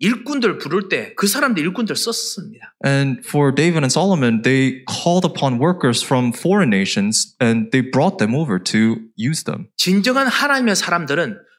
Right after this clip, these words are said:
Speaker 1: 모든 주변 사람들과 같이 화목하게 하는, 화목하게 하는 능력이 있는 사람들입니다.
Speaker 2: Because true people of God, they have this capacity to have a harmonious relationship with all people.
Speaker 1: 화목에, 화목하게 하는 대사입니다.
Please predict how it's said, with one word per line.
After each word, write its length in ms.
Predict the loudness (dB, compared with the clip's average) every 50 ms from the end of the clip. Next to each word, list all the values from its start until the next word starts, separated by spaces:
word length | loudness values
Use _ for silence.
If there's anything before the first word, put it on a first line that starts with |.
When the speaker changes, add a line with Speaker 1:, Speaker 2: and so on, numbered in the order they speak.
| _ _
Speaker 1:
모든 720 | 0 2 4 4 4 4 2 2 0 0 -2 -2 -4 -6 -6
주변 320 | -6 -4 -2 0 0 0 0
사람들과 500 | 0 -2 -2 -2 -2 -4 -4 -4 -4 -4
같이 400 | -4 -6 -6 -6 -6 -6 -8 -12 _ _ _ _ -8 -4
화목하게 680 | -2 -2 -2 -2 -2 -4 -4 -4 -4 -4 -4 -2 -4
하는, 320 | -4 -6 -6 -6 -8 -10 -14 _ _ _ _ _ _ _ _ _ _
화목하게 500 | -4 -4 -2 -2 -2 -2 -2 0 0 0 0
하는 220 | 0 -2 -2 0
능력이 420 | 0 2 2 2 2 2 2 0
있는 260 | 0 0 0 0 -2 -2
사람들입니다. 720 | -4 -10 -14 -16 -16 -18 -20 -20 -20 -20 -20 -20 -20 -10 -4 -4
Speaker 2:
Because 280 | -2 0 0 0 0
true 240 | 0 0 0 0 0
people 340 | 0 0 0 0 0 0 0
of 120 | 0 0
God, 300 | 0 0 2 2 2 0 0
they 100 | -2 -2 -2
have 320 | 0 0 0 0 0 -2
this 340 | -2 -2 0 0 -2 -4 -6 -10 -16 _ _ _ -6
capacity 880 | -6 -6 -4 -4 -2 0 2 2 2 2 0 0 2 2 2 0 0 -2 -4
to 160 | -2 -2 0 0
have 180 | 0 0 -2
a 60 | -2 -2
harmonious 560 | -2 -2 0 2 2 2 2 2 2 0 0
relationship 540 | 0 0 0 0 0 -2 -2 -2 -2 -4 -4
with 100 | -4 -4
all 220 | -4 -4 -4 -4
people. 380 | -4 -4 -6 -6 -6 -8 -12 -12 -14 -16 -18 _ -6
Speaker 1:
화목에, 680 | -2 -2 0 0 0 0 2 2 2 0 -2 -4 -6 -10 -16 -20 _ _ _ _ _
화목하게 500 | -4 -2 -2 -2 -2 -2 -2 -2 0 -2
하는 240 | -2 -4 -6 -8
대사입니다. 1120 | -6 -4 -2 0 0 0 0 0 0 -2 -2 -4 -8 -14 -18 -20 -20 -20 -20 -20 -20 -20